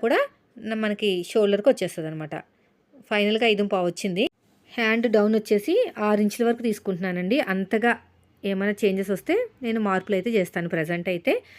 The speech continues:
So ఇక్కడ కూడా ఐదు పావుకే మార్క్ వేసుకుంటున్నాను, ఎందుకంటే స్ట్రైట్గా లైన్ రావాలి కదా మనకి, అందుకని. ఇలాగ ఎల్ షేప్ ఇచ్చేసేయండి.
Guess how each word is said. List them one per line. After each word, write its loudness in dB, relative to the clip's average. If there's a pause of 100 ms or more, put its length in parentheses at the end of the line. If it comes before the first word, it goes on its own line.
(160)
So -4
ఇక్కడ 0
కూడా 2 (120)
ఐదు 2
పావుకే 2
మార్క్ 0
వేసుకుంటున్నాను, -6 (120)
ఎందుకంటే -2
స్ట్రైట్గా 0
లైన్ -4
రావాలి -4
కదా -6
మనకి, -4 (200)
అందుకని. -6 (1160)
ఇలాగ 0
ఎల్ 0
షేప్ 2
ఇచ్చేసేయండి. -2